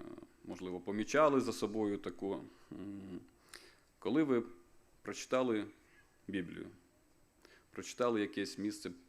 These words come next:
Писання, яке вам, е,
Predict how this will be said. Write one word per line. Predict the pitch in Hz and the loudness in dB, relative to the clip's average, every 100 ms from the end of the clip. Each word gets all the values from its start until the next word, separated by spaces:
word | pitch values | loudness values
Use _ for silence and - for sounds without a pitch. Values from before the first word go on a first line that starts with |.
| _ | _
Писання, | 98 92 82 76 71 - - - - | -8 -6 -8 -10 -12 -16 -20 -20 -8
яке | 90 87 120 | -6 0 0
вам, | 110 101 107 98 87 _ _ - - _ | 2 0 -2 -2 -6 _ _ -20 -20 _
е, | - | -14